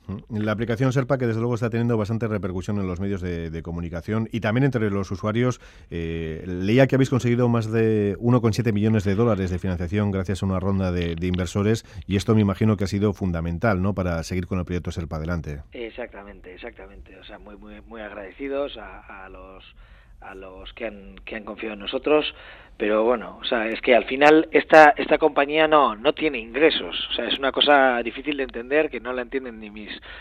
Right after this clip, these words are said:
Speaker 2: padres, ni mis, ni mis
Speaker 1: <laughs>
Speaker 2: tíos, ni nada, que siempre me dicen, "¿Pero cómo? O sea, ¿de dónde sacas el dinero?". Y digo, "No sacamos dinero,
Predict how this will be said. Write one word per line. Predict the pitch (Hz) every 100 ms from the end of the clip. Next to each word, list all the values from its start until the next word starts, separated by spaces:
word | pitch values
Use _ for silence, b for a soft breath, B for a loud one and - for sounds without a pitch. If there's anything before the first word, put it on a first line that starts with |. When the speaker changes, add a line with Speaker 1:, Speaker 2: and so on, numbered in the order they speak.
| B -
Speaker 2:
padres, | 135 139 139
ni | 123
mis, | 104 104 - 147 -
ni |
mis | 127 -
Speaker 1:
<laughs> |
Speaker 2:
tíos, | 160 160 139
ni | 113
nada, | 131 160
que | 110
siempre | 127 117
me | 110
dicen, | 98 101
"¿Pero | - 95
cómo? | - 151 123 98
O |
sea, | 117 113 107 107
¿de | 120
dónde | 147 180 160
sacas | 117 107 101
el | 104
dinero?". | 104 101
Y | 107
digo, | 107 104 101 B B B
"No | 165
sacamos | 160 139 113 98 87
dinero, | 92 87 92